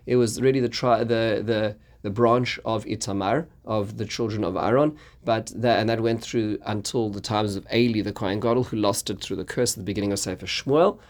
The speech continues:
uh, because the way his children were acting, and ultimately it transferred to Tzadok. Tzadok was a different line of Ko-, Kohanim who took it. So we're going back to that rectified line of Kohanim,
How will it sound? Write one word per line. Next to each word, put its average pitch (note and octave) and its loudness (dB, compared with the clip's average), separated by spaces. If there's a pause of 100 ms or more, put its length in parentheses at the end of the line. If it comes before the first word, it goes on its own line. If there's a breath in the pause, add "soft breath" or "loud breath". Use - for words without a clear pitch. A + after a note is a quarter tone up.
(340 soft breath)
uh, - -4
because A2 -2
the G#2+ -2
way G#2+ 0
his G#2 0
children B2+ 0
were G2+ -4
acting, A2 -4 (180 loud breath)
and G2+ -2
ultimately A#2 0
it G#2+ -6
transferred A2 -4
to G2+ -6
Tzadok. - 0
Tzadok A2+ -2
was G#2 -4
a G2+ -8
different C#3 0
line G2+ 0
of G2 -4
Ko-, G2+ -6
Kohanim G2+ 0 (240 loud breath)
who G#2 -4
took G2 -4
it. F2+ -6
So - -4
we're G#2+ 0
going A#2 2
back B2 2
to - -10
that A#2+ -2
rectified A#2+ 0
line G#2 0
of G2+ -4
Kohanim, B2 0